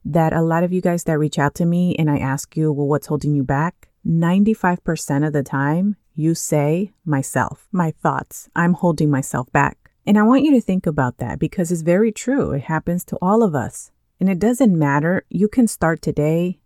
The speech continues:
and ten years from now, you might go through the same thing if you're pivoting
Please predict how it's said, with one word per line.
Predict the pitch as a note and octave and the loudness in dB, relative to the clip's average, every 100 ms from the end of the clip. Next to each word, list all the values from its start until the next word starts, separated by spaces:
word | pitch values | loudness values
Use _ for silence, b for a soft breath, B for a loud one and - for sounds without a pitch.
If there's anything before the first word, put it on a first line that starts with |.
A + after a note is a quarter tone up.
| _ _ | _ _
and | E3 D#3 | -4 -4
ten | F3 F3+ | -2 -2
years | E3+ D#3 - | 0 -2 -4
from | F3+ F#3 | -2 0
now, | F#3 F#3+ G#3 - _ | 0 0 -2 -4 _
you | E3 F#3+ | 2 4
might | G3+ F3+ | 4 4
go | F3+ | 2
through | F3 E3 | 2 -2
the | E3 | 0
same | E3+ E3+ | -2 -2
thing | - D#3 D#3+ F#3+ - | 0 0 2 2 0
if | D#3 | -4
you're | B2+ | -6
pivoting | - D#3+ C#3+ E3 F#3 G#3 | -4 -2 2 2 2 -2